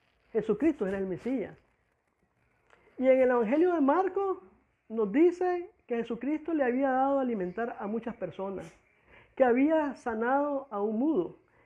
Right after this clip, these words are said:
que había sanado a un ciego. Pero también nos dice el Evangelio en el capítulo dieciséis,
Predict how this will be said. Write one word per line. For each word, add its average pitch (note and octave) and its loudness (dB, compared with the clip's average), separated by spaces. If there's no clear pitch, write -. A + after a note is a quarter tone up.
que C4 0
había D4+ 2
sanado A#3+ -2
a A#3+ 0
un A3 -2
ciego. C#4+ -4
Pero B3+ 4
también B3+ 0
nos D4+ 0
dice D4+ -2
el A#3 -2
Evangelio C4 2
en G#3+ 0
el G#3 0
capítulo C4 0
dieciséis, C#4+ 2